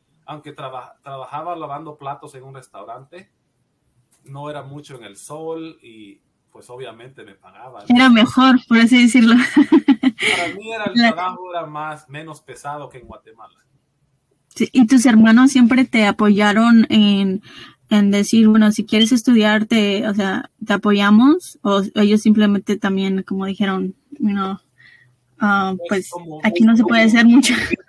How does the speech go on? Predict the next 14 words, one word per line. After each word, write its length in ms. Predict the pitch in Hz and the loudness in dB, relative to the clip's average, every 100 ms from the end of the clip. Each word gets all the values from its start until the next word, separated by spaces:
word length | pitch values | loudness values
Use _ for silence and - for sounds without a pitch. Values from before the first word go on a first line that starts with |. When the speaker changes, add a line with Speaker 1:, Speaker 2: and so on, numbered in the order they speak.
| - _ _ - | -20 _ _ -18
Speaker 1:
Pues 180 | 175 170 | -16 -14
sí, 280 | 180 196 _ _ | -16 -18 _ _
e-, 160 | 165 - | -20 -16
ellos 340 | 175 190 - - | -12 -10 -12 -14
también, 460 | 170 175 185 - | -16 -14 -14 -14
pero 400 | 440 160 - 339 415 - _ 330 | -12 -12 -12 -10 -12 -12 _ -16
a 80 | |
mí 120 | 320 - | -14 -14
siempre 300 | 381 - 151 | -18 -18 -20
me 100 | 160 | -18
ha 40 | |
gustado 420 | 156 - 143 139 | -14 -12 -12 -12
la 60 | 107 | -18
escuela. 560 | - _ 113 147 180 | -20 _ -20 -20 -20